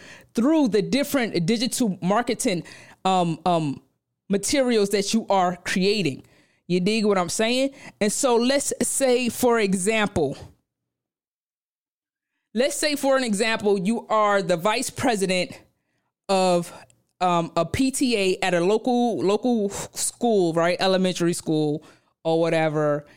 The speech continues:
And you are looking for sponsors for the basketball team, right? Meaning you're looking for, you know, people to donate their time, their money, maybe their spaces or whatever for the basketball team, for the betterment of these children,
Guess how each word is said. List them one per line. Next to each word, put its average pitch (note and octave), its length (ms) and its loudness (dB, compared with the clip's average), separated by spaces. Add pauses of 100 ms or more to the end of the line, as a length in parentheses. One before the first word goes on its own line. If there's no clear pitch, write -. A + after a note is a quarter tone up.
(160)
And E3+ 180 0
you A3+ 160 0
are F#3+ 200 2
looking G3+ 300 0
for F#3+ 200 0
sponsors G3+ 840 0
for G3 360 2
the E3+ 140 0
basketball F3 760 0
team, D3 420 -4 (1000)
right? F#3 460 0
Meaning F#3+ 320 0
you're G3+ 180 2
looking G3 260 0
for, F3 600 2 (920)
you F#3+ 140 2
know, F3 120 0
people F#3 220 0
to E3+ 60 -2
donate F3+ 320 0
their E3 140 0
time, F3+ 560 0
their D#3 140 0
money, E3 460 0 (340)
maybe F3 300 0
their D3 180 0
spaces F3 540 -2
or D#3+ 80 0
whatever D3+ 480 0 (300)
for A#3 320 0
the F#3+ 120 0
basketball E3+ 520 -2
team, C#3+ 240 -4
for F#3+ 120 -2
the F3 120 0
betterment D#3+ 420 0
of D3+ 160 -4
these - 200 -4
children, - 440 -4